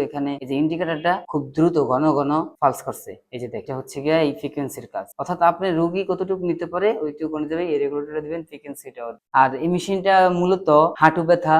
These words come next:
কোমর ব্যথা, ঘাড়ে ব্যথা সহ মাংসপেশির যে কোনো ব্যথার জন্য মেশিনটা অত্যন্ত কার্যকরী। তো আপনারা যারা মেশিনটা নিতে চান আমাদের স্ক্রিনে দেওয়া নাম্বারে যোগাযোগ করেন।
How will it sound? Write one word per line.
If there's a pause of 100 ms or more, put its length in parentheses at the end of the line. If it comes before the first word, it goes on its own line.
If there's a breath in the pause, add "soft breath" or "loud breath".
(120)
কোমর
ব্যথা, (380)
ঘাড়ে
ব্যথা (140)
সহ (260)
মাংসপেশির (100)
যে (100)
কোনো
ব্যথার
জন্য (520)
মেশিনটা (120)
অত্যন্ত (120)
কার্যকরী।
তো (120)
আপনারা (100)
যারা (180)
মেশিনটা
নিতে
চান (160)
আমাদের (260)
স্ক্রিনে
দেওয়া
নাম্বারে (340)
যোগাযোগ
করেন।